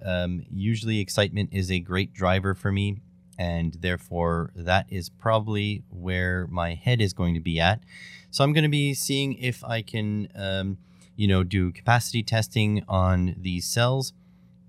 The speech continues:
I have the Smart Shunt that I want to take a look at and see if I can get, uh, functioning. I'm also going to, uh, attempt to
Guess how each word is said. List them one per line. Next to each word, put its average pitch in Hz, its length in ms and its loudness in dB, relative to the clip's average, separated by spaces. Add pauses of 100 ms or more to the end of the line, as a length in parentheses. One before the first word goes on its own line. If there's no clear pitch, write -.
(100)
I 98 100 2
have 90 140 4
the 82 100 -8
Smart 104 320 0
Shunt 101 440 -2
that 92 180 -2
I 90 60 0
want 90 240 -2
to 87 160 -8
take 90 240 -4
a 85 60 -8
look 92 240 -2
at 98 280 4
and 85 340 -2
see 87 460 -6
if 85 260 -8
I 85 80 -6
can 82 180 -6
get, 78 380 -8 (100)
uh, 82 160 -8
functioning. 127 640 0 (960)
I'm 127 180 6
also 113 340 2
going 104 280 2 (120)
to, 95 460 2
uh, 92 260 2
attempt 101 520 0 (180)
to 85 420 0